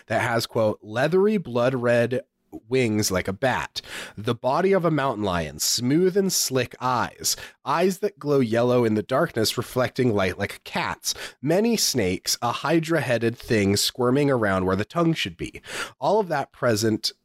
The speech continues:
uh, presented a test for Huarte. Quote, "To be honest, the description of the Griffin was cartoony.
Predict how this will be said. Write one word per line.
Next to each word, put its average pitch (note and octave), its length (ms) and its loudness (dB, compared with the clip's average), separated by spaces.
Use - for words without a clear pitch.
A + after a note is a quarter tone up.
uh, A#2 160 0
presented A#2+ 480 0
a G#2+ 80 0
test - 340 -2
for - 160 -4
Huarte. - 680 -2
Quote, C3 380 0
"To - 80 -2
be C3 180 0
honest, D#3+ 460 0
the C3+ 80 -4
description C#3 480 0
of B3+ 80 2
the E3 80 2
Griffin A#2 400 0
was F#2 140 0
cartoony. B2 800 -2